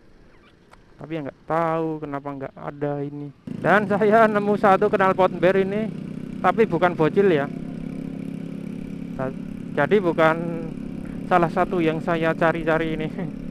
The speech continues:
Ini mas-mas, mungkin mas-mas tukang parkir atau apa ini. Akamsi. Soalnya nggak pakai helm. Mungkin anak kampung sini. Tapi kok plat A A.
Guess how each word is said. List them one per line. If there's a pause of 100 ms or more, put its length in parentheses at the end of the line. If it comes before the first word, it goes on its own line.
(840)
Ini
mas-mas, (160)
mungkin
mas-mas
tukang
parkir
atau
apa
ini. (240)
Akamsi. (1040)
Soalnya
nggak
pakai
helm. (640)
Mungkin
anak
kampung
sini. (2750)
Tapi
kok
plat
A
A.